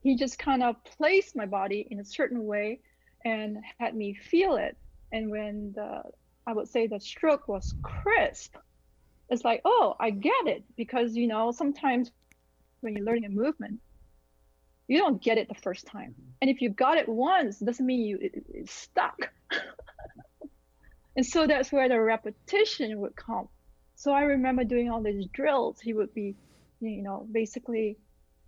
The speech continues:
uh, giving me a hundred shots. So let's say I have to hit the, the birdie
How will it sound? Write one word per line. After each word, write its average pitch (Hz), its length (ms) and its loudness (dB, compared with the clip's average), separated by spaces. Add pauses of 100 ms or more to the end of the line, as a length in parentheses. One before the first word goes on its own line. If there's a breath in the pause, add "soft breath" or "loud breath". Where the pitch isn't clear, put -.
(140)
uh, 202 280 -14 (160)
giving 240 280 2
me 202 140 0
a 190 60 -8
hundred - 440 2
shots. - 340 0 (760)
So - 160 -16
let's 190 200 -8
say 208 240 -4 (260)
I 247 60 -2
have 247 120 -6
to 220 60 -4
hit 294 280 0 (420)
the, 226 320 0
the 208 80 -4
birdie 233 540 4